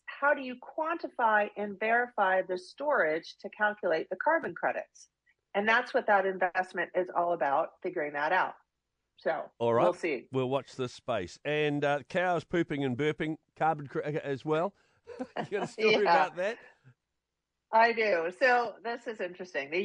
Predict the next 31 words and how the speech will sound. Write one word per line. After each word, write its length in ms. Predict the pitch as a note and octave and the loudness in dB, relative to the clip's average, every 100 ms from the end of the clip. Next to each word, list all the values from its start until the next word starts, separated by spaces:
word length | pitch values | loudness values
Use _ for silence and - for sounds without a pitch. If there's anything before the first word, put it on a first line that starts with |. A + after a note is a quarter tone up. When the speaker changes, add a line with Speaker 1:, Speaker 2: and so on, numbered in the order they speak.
| A3+ | 6
Speaker 1:
U 40 | C4+ | 6
S 180 | F4+ - | 6 2
D 140 | D#4+ | 2
A 240 | A3+ G3+ G3+ | 4 4 2
gave 240 | G3+ G3 | -2 -4
a 40 | G3 | -4
group 300 | G3 G#3 A#3+ | -2 0 -2
at 140 | A#3 | -2
Penn 240 | G#3+ G#3 | 0 0
State, 340 | G#3 F#3+ - - | -2 -4 -4 -4
which 180 | F#3+ - | -8 -6
is 120 | G3 | 0
a 80 | F#3+ | 2
large 460 | F#3+ F#3 G#3+ A3+ A3+ | 4 4 4 2 -4
uni 320 | G3+ G3 G3 | -6 -4 -6
in 100 | G3 | -4
Pennsylvania, 720 | G#3 F#3+ F#3+ F3 E3 D3+ B2+ C#3+ _ _ _ - | -2 -2 -2 -2 -2 -4 -8 -8 _ _ _ -14
twenty-five 1000 | - C4 C4+ D4 D4+ - A#3 G#3+ G#3 G#3 | -6 0 2 2 0 4 4 6 4 0
million 500 | G3 G3+ G#3 G#3 G#3 | -4 -2 -2 -4 -2
dollar-, 320 | E3 D3+ F3+ _ | -2 -2 -4 _
dollars 460 | F#3 E3+ D#3+ D3 E3 - | 0 0 0 -2 -8 -12
to 80 | |
study 500 | F3+ - F3 E3 D#3 - - | -8 -2 0 -2 -8 -12 -4
climate 400 | G3+ A3 C4+ D4 | -2 -2 -4 -8
smart 380 | - A3+ G#3 G3+ - | -10 -2 0 0 -2
practices 680 | G3+ F#3 - F3+ D#3 D#3 D#3+ | -2 -2 -4 -6 -4 -6 -6
to 140 | G3 | -4
reduce 460 | F3+ F3 F3+ F3+ F#3 | -4 0 0 0 0
farm 360 | - A3 A#3 A3+ | 2 2 2 0
methane 520 | F3 - E3 D#3+ D#3+ - | -2 0 -4 -6 -8 -6
emissions. 400 | E3 C#3+ - | -4 -4 -4